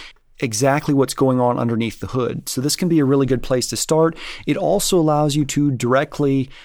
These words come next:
manipulate amounts. So if you decide, "Oh, I don't like how much that L F O is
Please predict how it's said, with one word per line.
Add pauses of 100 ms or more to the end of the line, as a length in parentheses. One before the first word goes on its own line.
(140)
manipulate
amounts.
So
if
you
decide,
"Oh,
I
don't
like
how
much
that
L
F
O
is